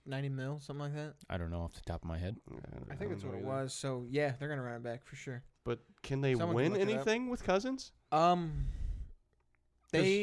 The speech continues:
Speaker 3: you
Speaker 1: needed a run game, and that didn't show up. That's the biggest thing. Remember,
Speaker 3: You need
Speaker 1: s-
Speaker 3: a run game and a defense
Speaker 1: the start of
Speaker 3: for
Speaker 1: the
Speaker 3: a
Speaker 1: season, that's,
Speaker 3: quarterback?
Speaker 1: that's what it was. We were saying, you know, the Vikings are really, really relying on their run game, and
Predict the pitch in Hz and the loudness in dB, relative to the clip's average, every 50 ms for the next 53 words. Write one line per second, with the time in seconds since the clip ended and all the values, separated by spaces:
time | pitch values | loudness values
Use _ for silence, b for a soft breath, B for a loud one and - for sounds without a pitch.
0 | 202 196 185 180 180 180 180 180 180 170 170 156 147 147 151 165 170 165 160 165 | 2 0 0 0 2 2 4 4 4 4 2 2 2 2 0 0 -2 -2 -2 0
1 | 160 160 151 147 139 139 139 139 139 156 151 147 143 139 - 151 147 147 143 160 | 0 0 0 -2 -2 0 -2 -2 -2 -4 -4 -4 -4 -2 0 2 2 2 2 0
2 | 170 - - 185 165 139 139 165 165 151 156 143 143 - 165 151 - - b b | -2 0 0 -4 -4 0 0 0 2 2 0 -2 -2 -4 -6 -6 -6 -8 b b
3 | b b b b 165 180 175 - 139 139 131 120 110 104 107 107 117 123 143 160 | b b b b 0 2 2 4 4 4 4 4 2 0 2 2 4 4 4 4
4 | 147 151 156 165 147 151 160 160 143 113 107 127 131 165 160 - 175 170 190 180 | 2 2 2 2 2 2 4 4 4 4 4 2 0 0 0 2 2 4 4 2
5 | 156 - - 214 208 214 202 190 180 - - - 226 233 190 170 165 156 - 165 | 2 4 8 10 12 12 12 10 6 4 2 2 2 2 2 2 2 4 4 4
6 | 208 240 240 233 _ - 180 165 - 180 165 160 165 175 175 170 151 143 151 147 | 2 0 -4 -4 _ 2 2 4 4 2 4 4 6 6 4 4 2 2 0 -2
7 | 147 139 139 160 147 147 147 143 139 135 131 127 139 143 147 143 147 143 139 131 | -2 -2 -2 -2 -2 -2 -2 -2 -2 -2 0 4 4 4 4 2 -2 -4 -4 -4
8 | 127 139 127 131 143 139 135 131 127 135 135 131 123 123 127 127 131 127 123 120 | -4 -4 -2 0 2 2 2 2 0 0 0 0 -2 -2 -2 -4 -4 -4 -6 -8
9 | 113 113 123 151 180 190 175 151 147 139 135 135 139 b b b b b b b | -6 -2 2 4 4 4 4 0 -2 -4 -4 -4 -6 b b b b b b b
10 | b b b b - 120 120 120 117 | b b b b -10 -10 -10 -8 -10